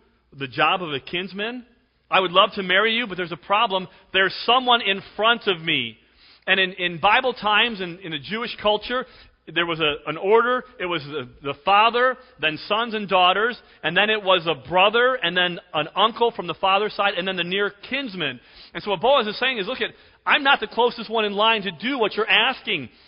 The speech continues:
There's somebody before me." And what's interesting to note about that someone is the Bible never gives their name.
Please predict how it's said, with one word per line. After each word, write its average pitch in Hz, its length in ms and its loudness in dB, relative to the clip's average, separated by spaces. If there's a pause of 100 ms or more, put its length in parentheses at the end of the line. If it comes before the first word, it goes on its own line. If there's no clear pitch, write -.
(140)
There's 214 200 2 (200)
somebody 220 500 2
before 247 440 -4
me." 143 360 -6 (880)
And 196 80 -8
what's 214 140 -4
interesting 254 380 -6
to 202 80 0
note 220 220 0
about 190 240 0
that 190 120 2 (100)
someone 233 300 -2
is 180 180 -2 (600)
the 185 100 -2
Bible 233 320 0
never 226 240 -2
gives 202 180 -6
their 196 140 -4
name. 135 420 -4